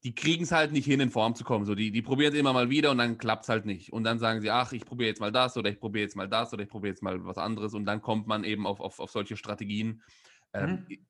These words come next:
Speaker 1: und ist das Problem dann einfach meistens, dass die halt einfach noch nie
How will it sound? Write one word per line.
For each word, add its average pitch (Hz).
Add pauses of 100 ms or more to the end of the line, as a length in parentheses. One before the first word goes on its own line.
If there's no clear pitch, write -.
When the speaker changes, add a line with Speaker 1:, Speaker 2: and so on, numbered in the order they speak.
(160)
Speaker 1:
und 131
ist 156
das 151
Problem 147
dann 139
einfach 139
meistens, 131
dass 120
die 123
halt 120
einfach 123
noch 120
nie 135